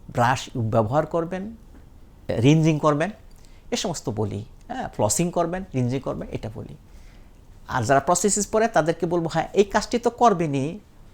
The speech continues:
সাথে, সাথে আরও করবেন গাম ম্যাসেজ থেকে শুরু করে ওই ব্রাশিং টেকনিকেও একটু পরিবর্তন আনতে হবে। ব্রাশিং টেকনিকে পরিবর্তন এইটা আর্টিফিশিয়াল, that is প্রসেসিস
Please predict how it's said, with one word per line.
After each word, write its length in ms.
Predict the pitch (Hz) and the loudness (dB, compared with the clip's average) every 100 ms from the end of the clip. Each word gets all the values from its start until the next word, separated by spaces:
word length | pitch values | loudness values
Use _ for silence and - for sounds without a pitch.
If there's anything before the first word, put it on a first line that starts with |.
| - - - | -20 -20 -16
সাথে, 560 | - 165 - 196 202 202 - - - - | -2 -2 0 2 2 2 -6 -20 -20 -18
সাথে 260 | - 143 196 | -4 0 4
আরও 200 | 180 185 | 4 4
করবেন 640 | 190 185 185 185 185 180 | 2 0 2 0 -2 -4
গাম 200 | 175 165 170 | -2 -2 0
ম্যাসেজ 400 | 170 165 175 - | -2 -2 -4 -6
থেকে 360 | - 175 180 175 | -6 -8 -4 -4
শুরু 360 | - 170 175 170 | -4 -2 -2 -2
করে 520 | 170 160 165 170 180 - - - - - - | -2 0 0 -2 -4 -12 -20 -20 -20 -20 -6
ওই 640 | - 180 202 208 202 202 - - - - | 6 8 10 8 4 0 -6 -14 -20 -8
ব্রাশিং 600 | 98 151 180 - 233 233 233 - | 2 4 4 4 2 2 0 4
টেকনিকেও 520 | 302 - 226 214 214 | 4 4 2 6 8
একটু 300 | 185 - 160 | 8 2 -4
পরিবর্তন 440 | 180 165 151 - | 0 0 0 0
আনতে 260 | 123 113 104 | -2 -2 -4
হবে। 360 | 101 - 107 117 - - - - | -6 -8 -12 -14 -20 -20 -20 -8
ব্রাশিং 420 | 131 120 - 185 | 0 2 2 -2
টেকনিকে 440 | 185 175 - 170 185 | -2 -6 -4 -4 -2
পরিবর্তন 520 | 190 190 175 - 165 - | 0 0 0 -4 -8 -2
এইটা 420 | 147 147 151 - - - - - - - | -4 -2 -4 -4 -12 -20 -20 -20 -20 -8
আর্টিফিশিয়াল, 800 | 151 - 175 180 208 202 202 202 - - - - 143 | -6 -2 0 0 4 4 4 0 -10 -20 -20 -14 -6
that 180 | 131 139 | -4 -2
is 80 | 139 - | -4 2
প্রসেসিস 560 | 175 - 170 - - | 2 2 -2 -2 -4